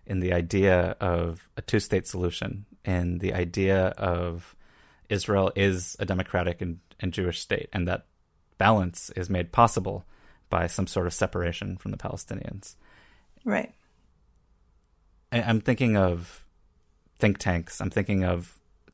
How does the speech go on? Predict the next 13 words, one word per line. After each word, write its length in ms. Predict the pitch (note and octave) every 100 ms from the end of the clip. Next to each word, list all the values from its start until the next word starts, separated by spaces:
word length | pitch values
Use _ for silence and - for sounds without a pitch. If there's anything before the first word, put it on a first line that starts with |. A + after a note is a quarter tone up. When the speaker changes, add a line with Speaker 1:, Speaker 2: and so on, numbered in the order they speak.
| _
Speaker 1:
tons 280 | - B2 A2+
of 80 | G#2+
American 360 | F#2+ F#2+ F#2+ G2
politicians. 760 | G2 F2+ - F2+ F2+ F2 F2+
I'm 120 | G2+
thinking 380 | F#2 G2 G2 F#2
of 300 | F2+ F2 F2 - - - _ _ _ _ _ _ _ _ -
many, 280 | A2 A#2
many 220 | G#2+ G2+ F#2+
countries 440 | G#2+ G#2+ G2+ F#2
in 80 | F2+
the 80 | F2+
world, 440 | G2 G2 F#2+